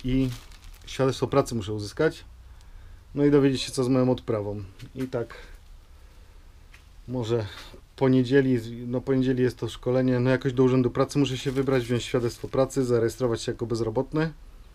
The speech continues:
I mam zamiar się dowiedzieć, czy są jakieś programy, bo moje stanowisko pracy zostało zlikwidowane. Może jest jakaś dotacja na aktywację, może jakieś kursy są, może sobie zrobię jakiś kurs. Czemu nie?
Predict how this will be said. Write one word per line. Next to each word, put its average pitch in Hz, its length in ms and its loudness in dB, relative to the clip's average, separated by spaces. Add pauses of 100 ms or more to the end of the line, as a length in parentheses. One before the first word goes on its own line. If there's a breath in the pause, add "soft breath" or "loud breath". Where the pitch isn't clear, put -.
(760 soft breath)
I 175 80 2
mam 160 180 6
zamiar 147 300 6
się 151 120 -2
dowiedzieć, 131 1040 2
czy 123 160 -2
są 131 180 0
jakieś 123 260 -2
programy, 131 440 2
bo 123 100 2
moje 123 140 2
stanowisko 120 420 -4
pracy 123 280 -6
zostało 123 320 2
zlikwidowane. 123 680 0
Może 110 220 -2 (200)
jest 120 200 0
jakaś 117 220 -2
dotacja 127 540 0 (840 soft breath)
na 123 100 0
aktywację, 123 720 0 (260)
może 117 220 -4
jakieś 104 220 -8
kursy 139 400 -2
są, 139 160 0
może 127 240 2
sobie 110 220 -10
zrobię 110 240 -4
jakiś - 220 -10
kurs. 143 380 -2 (680)
Czemu 120 260 -2
nie? 123 240 0